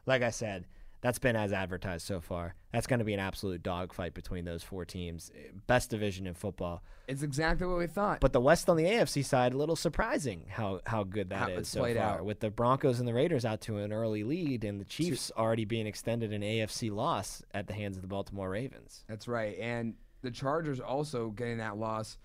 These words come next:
Speaker 2: I picked the Dallas Cowboys in my triple take. You did not. I came out r-, correct on that one.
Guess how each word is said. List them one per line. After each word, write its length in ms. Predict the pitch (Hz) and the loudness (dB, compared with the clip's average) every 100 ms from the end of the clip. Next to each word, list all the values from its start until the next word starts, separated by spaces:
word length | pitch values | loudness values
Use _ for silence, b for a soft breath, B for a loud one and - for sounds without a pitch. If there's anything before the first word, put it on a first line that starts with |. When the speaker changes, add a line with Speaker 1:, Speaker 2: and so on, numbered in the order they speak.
| b b b - | b b b 0
Speaker 2:
I 160 | 123 151 | 2 2
picked 280 | 151 165 151 | 2 0 0
the 60 | |
Dallas 380 | 143 139 143 135 | 2 4 2 2
Cowboys 540 | 143 143 135 147 143 | 2 2 2 2 2
in 60 | 131 | 2
my 160 | 131 127 | 2 0
triple 340 | - 135 139 | -2 -2 -2
take. 320 | 147 135 131 | 0 0 -2
You 280 | 110 110 139 | -4 -2 0
did 120 | 135 | 0
not. 340 | 113 123 135 131 | -2 0 -2 -4
I 160 | 107 117 | -4 -4
came 280 | 107 131 117 | -6 -6 -4
out 180 | 117 107 | -4 -4
r-, 120 | 110 - - | -8 -12 -10
correct 380 | 117 123 139 - | -4 -2 -2 -2
on 140 | 117 | -4
that 220 | 110 123 120 | -2 -2 -2
one. 280 | 147 147 | -2 -2